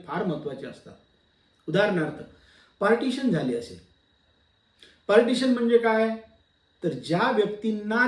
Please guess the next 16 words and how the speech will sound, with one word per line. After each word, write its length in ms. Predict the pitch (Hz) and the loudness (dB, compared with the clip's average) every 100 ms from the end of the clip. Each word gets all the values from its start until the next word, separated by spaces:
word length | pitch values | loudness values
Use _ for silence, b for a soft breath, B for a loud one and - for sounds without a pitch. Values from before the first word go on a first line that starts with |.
| 247 | 2
त्या 180 | 214 226 | 0 2
मिळकतीमध्ये 800 | 208 175 170 202 214 214 196 214 | 0 -2 0 -2 -2 -2 4 6
अगोदरच 800 | 233 160 175 175 220 254 - - _ _ _ 143 | 6 4 2 4 2 2 -2 -16 _ _ _ -2
जन्मजात 520 | 175 196 214 233 - | 0 0 0 0 0
अधिकार 380 | 254 262 254 240 | -4 0 2 2
आहे, 180 | 175 123 - _ _ _ _ - | 0 -4 -14 _ _ _ _ -10
जर 280 | 135 220 240 - | 0 2 2 -2
हा 120 | - 202 | -4 -2
वारसांनुसार 920 | 156 170 220 226 226 226 220 - 233 247 - - - | 0 0 2 2 2 2 0 0 0 -2 -6 -18 -20
हक्क 200 | - 220 | -6 -4
प्राप्त 360 | 190 170 - | -2 -4 -2
झालेला 320 | 156 147 143 127 | -4 -4 -4 -6
असेल 360 | 113 - - | -10 -16 -20
तर, 80 | - _ _ _ _ _ _ b b b b b - | -20 _ _ _ _ _ _ b b b b b 4
आणि 160 | 240 | 4
केवळ 500 | 269 - 262 269 170 | 2 0 4 6 6